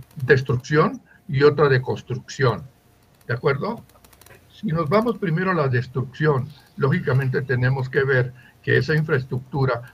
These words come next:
fueron de obras como el aeropuerto de la Ciudad de México, pues que se destruyó, y fueron más de setenta mil millones de dólares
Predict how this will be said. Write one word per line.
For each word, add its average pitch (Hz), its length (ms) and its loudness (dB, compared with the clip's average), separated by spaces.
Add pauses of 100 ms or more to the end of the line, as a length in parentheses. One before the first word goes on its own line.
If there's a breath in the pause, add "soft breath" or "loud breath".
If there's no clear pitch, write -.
(120)
fueron 147 240 2
de 139 80 4
obras 135 400 2
como 104 260 -10
el 95 80 -8
aeropuerto 131 500 0
de 160 40 4
la 156 80 2
Ciudad 143 200 4
de 143 80 6
México, 127 560 2 (320 soft breath)
pues 120 120 0
que - 140 0
se 120 120 4
destruyó, 117 640 2 (260 loud breath)
y 117 60 -2
fueron 160 320 6
más 156 180 6
de 143 100 6
setenta 120 500 2
mil 151 240 2
millones 147 480 2
de 151 100 6
dólares 127 540 4